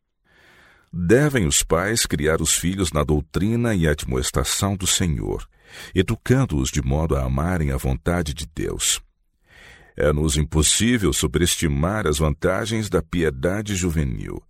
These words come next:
As impressões recebidas na juventude são para muitos duradouras como a eternidade. É na juventude que os estatutos e mandamentos de Deus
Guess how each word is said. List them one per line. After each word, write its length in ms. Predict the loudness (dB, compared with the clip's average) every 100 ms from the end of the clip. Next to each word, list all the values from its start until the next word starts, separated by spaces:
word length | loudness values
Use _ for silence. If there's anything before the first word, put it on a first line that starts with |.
| _ _ -20 -14 -2
As 160 | -2
impressões 500 | 0 2 2 4 0
recebidas 720 | 0 0 2 0 2 2 4
na 100 | 2
juventude 680 | 0 0 0 -2 -2 -4 -2
são 200 | -2 -2
para 220 | 2 2 2
muitos 340 | 0 -2 -4
duradouras 720 | -2 0 0 0 0 2 0
como 360 | 0 -2 0 0
a 40 |
eternidade. 880 | 0 -2 -2 -2 -2 -2 -4 -6 -10 -12 _ _ _ _ -20 -4
É 80 | 2
na 80 | 2
juventude 640 | 2 2 0 0 -2 -4
que 80 | -4
os 160 | -2 0
estatutos 680 | 0 -2 -2 -4 -2 0 0
e 20 |
mandamentos 600 | 0 0 0 0 0 -2
de 120 | -2
Deus 460 | -2 -2 0 0 -4